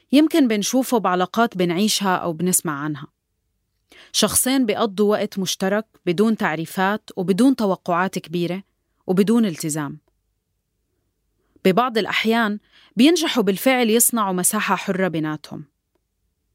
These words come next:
بس بكتير أوقات التوقعات بتزيد والتعلق بيزيد، وفي طرف بينتبه وبيخاف يحكي،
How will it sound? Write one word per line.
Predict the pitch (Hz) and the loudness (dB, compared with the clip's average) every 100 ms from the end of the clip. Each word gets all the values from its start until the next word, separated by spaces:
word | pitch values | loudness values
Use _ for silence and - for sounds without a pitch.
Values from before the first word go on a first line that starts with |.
| _ _ _ _ _ _ _ _ 190 | _ _ _ _ _ _ _ _ 0
بس | - | 0
بكتير | 196 - - 302 302 | -2 -6 2 2 2
أوقات | 190 - 185 190 - - _ _ - | -2 -2 -4 -4 -10 -20 _ _ -10
التوقعات | - 208 202 - 208 196 226 170 | 0 2 2 0 0 2 0 -2
بتزيد | 160 - 151 143 _ - _ _ _ _ _ | -2 -2 -4 -8 _ -20 _ _ _ _ _
والتعلق | 185 196 208 190 247 226 - | 0 2 2 2 2 2 -2
بيزيد، | 165 160 160 160 143 - - _ _ _ _ _ - | -4 0 0 -2 -10 -18 -20 _ _ _ _ _ -8
وفي | - 277 285 | 2 4 4
طرف | 359 349 302 - | 4 2 0 -2
بينتبه | 214 269 302 185 220 247 - _ _ _ | 2 4 4 2 -2 -2 -8 _ _ _
وبيخاف | 202 202 202 247 240 196 | 0 2 2 2 0 -4
يحكي، | 180 - - | -6 -8 -14